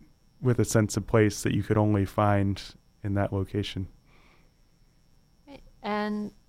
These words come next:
Speaker 2: when you first started, um, your blog, your website, Food G P S, did you think that it was gonna turn into a career for you? Or was it,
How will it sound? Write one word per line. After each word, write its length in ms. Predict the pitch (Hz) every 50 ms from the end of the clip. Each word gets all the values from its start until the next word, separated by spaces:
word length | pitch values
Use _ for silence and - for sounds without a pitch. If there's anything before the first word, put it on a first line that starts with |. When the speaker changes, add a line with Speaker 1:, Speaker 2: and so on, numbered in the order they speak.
| _ _ _ _ _ _
Speaker 2:
when 200 | 214 214 220 220
you 340 | 233 233 233 233 233 220 - - _ _ _ _ - _
first 220 | - 240 247 240 -
started, 460 | - 240 220 220 214 208 202 196 196 - _ _ _ _ -
um, 400 | 190 185 180 180 180 180 - - - _ _ _ _ _ _ _ -
your 140 | 196 196
blog, 400 | 185 196 190 185 185 185 185 180
your 80 | 180 180
website, 480 | 170 185 185 185 - - 190 175 175 - - -
Food 240 | - 214 208 -
G 160 | - - 185 180
P 180 | - - 190
S, 420 | 185 180 160 156 160 - - - - _ _ _ _ _ _ _ _
did 260 | - 214 208 - -
you 460 | 220 220 220 220 220 214 214 208 - - - _ _ _ _
think 220 | - 214 214 214 -
that 220 | 214 202 190 -
it 60 | 196
was 140 | 190 190 185
gonna 200 | - 196 190 190
turn 240 | 185 - 190 185 180
into 280 | 185 185 180 - - 190
a 420 | 180 180 175 175 175 170 170 - - _ _ _ _ _ -
career 440 | - - 196 170 175 175 180 196 202
for 160 | - - 240
you? 460 | 240 240 254 262 262 262 269 277 277 - - - _ _ -
Or 200 | - 202 202 202
was 260 | 190 185 190 190 180 196
it, 340 | 190 190 190 190 190 -